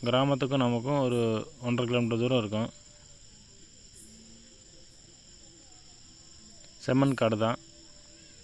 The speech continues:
விவசாயம் பண்ணணும், எதுவும் ஃபேக்டரி வைக்கணுங்கிறது நல்லா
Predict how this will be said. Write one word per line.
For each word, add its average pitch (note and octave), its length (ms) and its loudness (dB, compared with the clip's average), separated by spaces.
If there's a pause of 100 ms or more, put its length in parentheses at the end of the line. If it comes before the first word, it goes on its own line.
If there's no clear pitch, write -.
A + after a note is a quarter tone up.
(1160)
விவசாயம் B2+ 400 2
பண்ணணும், B2 400 2
எதுவும் A#2+ 340 0 (360)
ஃபேக்டரி B2 360 0
வைக்கணுங்கிறது A#2+ 480 0
நல்லா A#2+ 220 2